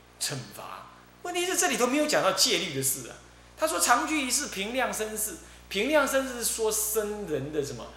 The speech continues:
是非好坏。那好的固然不用你多说，那坏的你去说，你应该帮他改嘛，是不是？那有过，有过则忏，不能忏，当然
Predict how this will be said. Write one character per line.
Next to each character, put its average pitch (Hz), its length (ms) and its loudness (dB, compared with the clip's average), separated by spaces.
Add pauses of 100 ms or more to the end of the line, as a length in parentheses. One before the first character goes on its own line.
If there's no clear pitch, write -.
(140)
是 185 320 -2
非 156 240 0
好 - 340 -4
坏。 151 220 2 (460)
那 330 120 8
好 156 320 4
的 185 100 -2
固 277 160 -6
然 196 120 4
不 - 80 -6
用 202 140 -2
你 139 100 -6
多 170 200 -4
说， 165 300 -4
那 277 100 4
坏 - 280 4
的 220 100 0
你 180 120 -4
去 240 120 -8
说， 247 240 -4
你 202 100 -6
应 214 60 -8
该 254 60 -6
帮 262 180 -4
他 269 120 -2
改 110 420 -4
嘛， 95 60 -14 (520)
是 226 140 -2
不 208 60 -2
是？ - 160 2
那 277 260 4
有 151 320 4
过， 220 340 2
有 151 160 2
过 208 240 0
则 156 180 2
忏， 185 260 2
不 285 140 -4
能 202 160 -2
忏， 202 340 0
当 170 180 4
然 143 140 -4